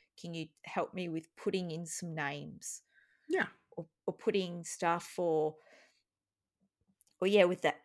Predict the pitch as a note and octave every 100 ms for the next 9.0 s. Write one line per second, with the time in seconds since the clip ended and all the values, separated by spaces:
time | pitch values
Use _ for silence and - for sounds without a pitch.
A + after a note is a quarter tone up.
0 | - F#3+ - - F#3+ G3+ G3+ E3 - -
1 | _ _ D4 D4 A#3+ G3 _ _ A3+ G#3+
2 | G3 - G3 F3+ F3+ F3 E3+ D#3+ E3+ D#3+
3 | D#3 C#3+ - D#3 C3 - _ F3 E3 D3+
4 | - D#3+ C3+ - G#3 D#3+ G#3 F3+ F#3 E3+
5 | D#3+ F3 F#3+ - F3+ G3+ - C#3 - _
6 | _ _ - - - _ _ _ _ -
7 | _ _ _ - - - - C3 F#3 C#4
8 | C#4 C#4+ D4 C#4+ - - - - - C#3